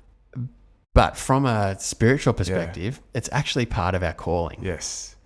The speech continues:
Speaker 2: Yeah, and I think 'cause we can look at, "Yes, I should rest," and then I think that's where we get rest wrong, 'cause we have the wrong ideas of what rest is.
Speaker 1: Yeah.
Speaker 2: And, and God's initial idea for rest, I mean, in the,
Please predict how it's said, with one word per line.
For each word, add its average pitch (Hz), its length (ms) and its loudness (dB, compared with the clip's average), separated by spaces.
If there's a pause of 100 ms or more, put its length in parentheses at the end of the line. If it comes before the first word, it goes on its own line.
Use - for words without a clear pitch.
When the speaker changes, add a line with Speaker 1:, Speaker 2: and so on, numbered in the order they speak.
(220)
Speaker 2:
Yeah, 143 180 6
and 120 100 4
I 113 100 6
think - 400 2
'cause 110 200 4
we 123 280 6
can 113 300 4
look 104 180 2
at, 98 120 -2 (480)
"Yes, 110 280 4
I 107 100 6
should 107 260 2
rest," 95 440 0 (160)
and 107 140 2
then 104 100 2
I 95 60 2
think 117 200 -2
that's 113 180 -2
where 120 80 6
we 104 80 2
get 101 180 -4
rest 90 340 -4
wrong, 92 380 -2 (120)
'cause 92 160 -2
we 95 100 2
have 92 140 0
the 95 80 0
wrong 92 200 0
ideas 85 260 -4
of 90 60 -8
what 90 120 -8
rest 80 260 -8
is. - 340 -12
Speaker 1:
Yeah. 101 260 4 (340)
Speaker 2:
And, 110 300 2
and 113 260 4
God's 120 240 6
initial 143 360 6
idea 107 200 6
for 101 140 -2
rest, 110 360 2
I - 20 2
mean, 101 160 0
in 113 200 4
the, 104 100 0